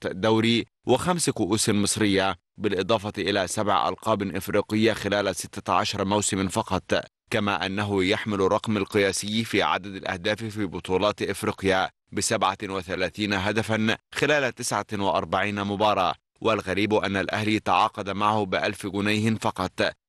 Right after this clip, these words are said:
رقم قد يوضع بجواره سبعة أصفار حاليًا للاعب بقيمة الخطيب إن وجد. أما مع المنتخب الوطني فقد أحرز مائة وستة أهداف،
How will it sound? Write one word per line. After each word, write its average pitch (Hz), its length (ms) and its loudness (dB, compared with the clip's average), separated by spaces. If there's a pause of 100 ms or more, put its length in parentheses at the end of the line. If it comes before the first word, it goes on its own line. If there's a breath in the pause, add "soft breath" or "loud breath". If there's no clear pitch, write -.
(160)
رقم 156 400 0
قد 107 200 -2
يوضع 104 380 4
بجواره 101 560 2
سبعة 98 400 2
أصفار 98 500 0
حاليًا 95 480 0
للاعب 98 400 0
بقيمة 98 600 -4
الخطيب 101 520 -2
إن 104 120 0
وجد. 92 540 2 (300)
أما 110 220 2
مع 95 200 2
المنتخب 95 520 -6
الوطني 101 640 0 (220)
فقد 139 260 0
أحرز 123 420 0
مائة 113 320 0
وستة 104 500 -2
أهداف، 101 560 0